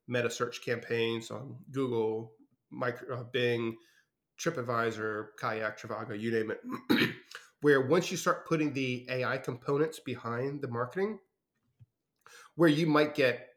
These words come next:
somewhere between, say, a thousand to twelve hundred percent R O A S on your typical Google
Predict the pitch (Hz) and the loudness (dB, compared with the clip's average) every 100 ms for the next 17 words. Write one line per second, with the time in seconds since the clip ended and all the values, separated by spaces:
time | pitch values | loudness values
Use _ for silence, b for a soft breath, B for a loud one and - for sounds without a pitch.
0 | _ _ - 135 123 120 131 123 120 113 | _ _ -4 0 0 -2 -2 -2 -2 -6
1 | - 120 107 - 123 120 120 113 - 131 | 0 0 0 -2 -2 0 -4 -8 -2 -2
2 | 127 123 - 123 - 123 117 117 113 110 | 0 -4 -2 -8 -2 -2 0 -2 -2 -4
3 | - 120 107 107 - - - 110 104 117 | -6 -6 -4 -8 -8 -10 -4 -6 -4 -4
4 | 113 113 | -2 -4